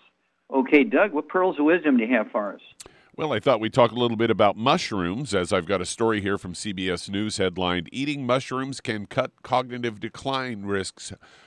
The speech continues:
Speaker 2: uh, study finds. They say eating mushrooms could re-,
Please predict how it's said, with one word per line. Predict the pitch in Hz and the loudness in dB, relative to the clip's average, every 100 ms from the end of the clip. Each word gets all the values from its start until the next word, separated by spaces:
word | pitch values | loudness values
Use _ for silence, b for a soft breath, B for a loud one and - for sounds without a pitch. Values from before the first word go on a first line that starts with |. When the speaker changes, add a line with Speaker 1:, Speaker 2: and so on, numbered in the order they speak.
| b b | b b
Speaker 2:
uh, | 85 82 | -4 -4
study | 76 - 92 | -4 -4 -4
finds. | 85 87 92 113 | -2 -4 -4 -4
They | 90 | -6
say | 95 | -6
eating | 69 95 110 | -8 -8 -6
mushrooms | 98 92 - 95 98 | -4 -4 -6 -10 -10
could | - 131 127 | -6 -4 -4
re-, | 113 | -4